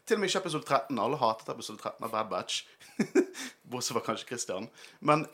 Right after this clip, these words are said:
vi har snakket om veldig mye positivt ladet Star Wars, og nå skal vi snakke om The Rise of Skywalker. Så jeg har tatt et valg.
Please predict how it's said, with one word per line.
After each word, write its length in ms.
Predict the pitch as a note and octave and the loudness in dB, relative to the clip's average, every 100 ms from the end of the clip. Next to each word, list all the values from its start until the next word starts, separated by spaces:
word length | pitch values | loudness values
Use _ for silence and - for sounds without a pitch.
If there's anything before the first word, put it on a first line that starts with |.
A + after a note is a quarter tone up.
| - D3+ | -4 2
vi 80 | F3+ | 4
har 80 | G3 | 6
snakket 400 | G3 F#3 F3 G#3 | 6 4 4 2
om 120 | F#3+ | 6
veldig 240 | D3 E3 D#3+ | 6 6 4
mye 140 | D3+ - E3+ | 2 0 -2
positivt 640 | A#3+ A3 - D3+ C#3+ A2+ | 0 2 2 2 0 0
ladet 540 | A#2+ A#2 A#2 B2+ C#3 - | 0 4 6 6 2 0
Star 240 | - C3+ | 4 6
Wars, 320 | B2 F#2 G2 B2 | 6 4 0 -2
og 80 | |
nå 60 | C3+ | -4
skal 120 | C3 A2+ | -6 -4
vi 20 | |
snakke 220 | A2 - | -4 -4
om 60 | G#2+ | -6
The 80 | G2 | -4
Rise 180 | G2 | -2
of 60 | - | -4
Skywalker. 480 | - F#2+ D#2 F#2 - - - - | -2 -2 -2 -4 -6 -10 -20 -4
Så 220 | - D#3+ D#3 - - _ _ _ _ - | 4 6 6 2 -14 _ _ _ _ 0
jeg 100 | - C#3+ | 4 4
har 60 | |
tatt 160 | C3+ A#2+ | 4 -2
et 60 | G2 | -4
valg. 220 | F2+ | -6